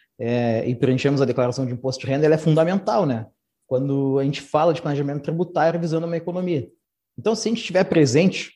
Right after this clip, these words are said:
é, participando e tendo uma noção básica das estratégias possíveis,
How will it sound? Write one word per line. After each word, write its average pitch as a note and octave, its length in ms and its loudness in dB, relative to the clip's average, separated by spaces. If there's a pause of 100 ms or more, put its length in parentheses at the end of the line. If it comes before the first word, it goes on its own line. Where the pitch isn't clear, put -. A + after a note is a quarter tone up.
(120)
é, B2+ 220 4
participando C#3+ 1000 0
e C3 80 -12
tendo D#3+ 280 -2
uma D3+ 180 2
noção D3 340 0
básica D#3 440 2
das A#2+ 160 0
estratégias B2 500 -4
possíveis, - 600 -2